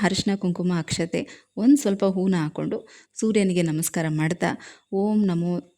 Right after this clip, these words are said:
ಸೂರ್ಯ ದೇವಾಯ" ಅಂತ ಸ್ಮರಣೆ ಮಾಡ್ಕೊಂಡು ಆ ನೀರನ್ನ ತುಳಸಿ ಗಿಡಕ್ಕೆ ಅರ್ಪಿಸೋದು.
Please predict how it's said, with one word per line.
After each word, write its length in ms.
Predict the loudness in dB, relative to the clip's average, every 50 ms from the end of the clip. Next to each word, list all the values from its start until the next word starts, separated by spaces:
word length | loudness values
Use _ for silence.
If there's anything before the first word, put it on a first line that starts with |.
| _ -8
ಸೂರ್ಯ 400 | -6 -4 -2 0 2 2 2 2
ದೇವಾಯ" 520 | 2 0 0 0 -2 -2 0 0 0 -2 -2 -2
ಅಂತ 200 | -4 -4 -4 -4 -4 -4 -6 -8 -12 -16 -14 -12
ಸ್ಮರಣೆ 360 | -6 -2 0 2 2 2 4 2
ಮಾಡ್ಕೊಂಡು 680 | 2 2 0 -2 -4 -4 -2 -2 0 0 -2 -2 -2
ಆ 220 | 0 2 4 4
ನೀರನ್ನ 340 | 4 4 4 4 2 2 0 2
ತುಳಸಿ 300 | 2 2 0 2 0 0
ಗಿಡಕ್ಕೆ 320 | -2 0 -2 -4 -2 -2 0
ಅರ್ಪಿಸೋದು. 680 | 0 0 -2 -4 -8 -8 -6 -6 -6 -6 -6 -8